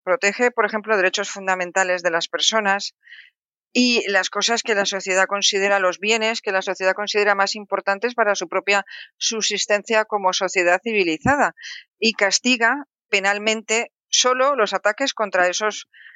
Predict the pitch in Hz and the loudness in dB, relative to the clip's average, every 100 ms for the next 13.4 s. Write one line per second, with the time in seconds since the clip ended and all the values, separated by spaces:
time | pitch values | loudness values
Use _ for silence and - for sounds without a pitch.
0 | _ _ 196 202 190 180 175 175 208 208 | _ _ 2 4 4 2 -2 -2 0 2
1 | 220 220 185 180 180 214 208 - 202 185 | 0 2 2 0 0 -4 -2 -4 -4 -4
2 | 175 - 180 170 185 208 214 202 - - | -4 -4 0 2 2 0 -2 -6 -6 -2
3 | 180 170 185 165 185 196 175 170 165 _ | -2 -2 -2 0 0 2 0 0 -2 _
4 | - 196 202 185 175 196 202 180 175 175 | -6 -2 2 2 2 0 -4 -6 -6 -8
5 | - _ - 170 156 147 151 139 135 - | -12 _ -16 -12 -8 -6 -4 -4 -8 -12
6 | - - - 214 202 302 359 320 302 302 | -10 -10 -8 -4 -2 -2 -2 -2 -2 -2
7 | 320 262 262 254 247 254 269 - 240 254 | -2 -2 -4 -4 -2 -2 -2 -4 -2 -2
8 | 247 208 185 185 165 147 175 269 262 _ | -2 -4 -6 -4 -4 -2 -2 -2 -4 _
9 | _ _ _ _ _ _ _ _ - 196 | _ _ _ _ _ _ _ _ -4 0
10 | 247 262 262 262 208 185 - 208 220 220 | 0 0 -2 -2 -2 -2 -4 -4 0 2
11 | 214 208 202 175 - 208 220 - 233 220 | 2 2 2 -2 -4 -4 -2 -2 -2 -4
12 | 214 208 226 247 247 208 214 214 208 226 | -2 0 2 2 0 0 -2 2 0 0
13 | 240 233 262 - | 0 0 0 -4